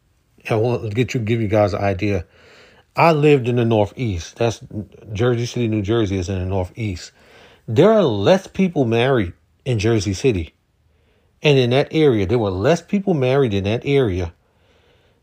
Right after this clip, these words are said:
than when I came down south. I know more married dudes in the south than I do up north. So that's giving you an idea that more people up north don't get married.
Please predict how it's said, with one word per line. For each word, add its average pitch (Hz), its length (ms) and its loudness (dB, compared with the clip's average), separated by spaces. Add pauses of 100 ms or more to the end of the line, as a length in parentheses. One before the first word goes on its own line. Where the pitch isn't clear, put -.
(140)
than 143 260 4
when 117 160 0
I 117 120 0
came 120 280 0
down 101 240 0
south. 95 460 -2
I 165 220 4
know 175 280 4
more 143 340 2
married 139 460 0
dudes 127 400 -2
in 110 80 -4
the 98 60 -4
south 101 480 0 (420)
than 123 160 0
I 110 120 0
do 113 200 0
up 95 140 -2
north. 90 420 -4 (1300)
So 131 180 2
that's 175 200 4
giving 165 300 2
you 143 100 4
an 123 100 0
idea 135 600 2
that 104 200 0
more 143 300 2
people 151 380 0
up 120 100 2
north 127 560 2 (840)
don't 139 280 4
get 127 220 0
married. 120 500 -2